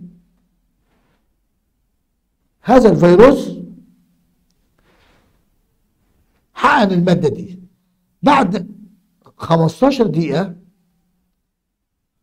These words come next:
بدأ يعمل إيه؟ يتكاثر، يتضاعف،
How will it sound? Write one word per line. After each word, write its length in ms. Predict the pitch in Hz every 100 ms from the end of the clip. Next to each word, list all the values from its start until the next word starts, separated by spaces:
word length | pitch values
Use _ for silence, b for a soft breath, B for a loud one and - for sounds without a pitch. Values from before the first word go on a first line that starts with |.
| _ _ _ _ _ _ -
بدأ 400 | 220 196 - 165
يعمل 420 | 160 131 127 123
إيه؟ 320 | 139 139 123 - - _ _ 156
يتكاثر، 600 | 160 165 165 156 147 131
يتضاعف، 680 | 165 156 147 110 113 123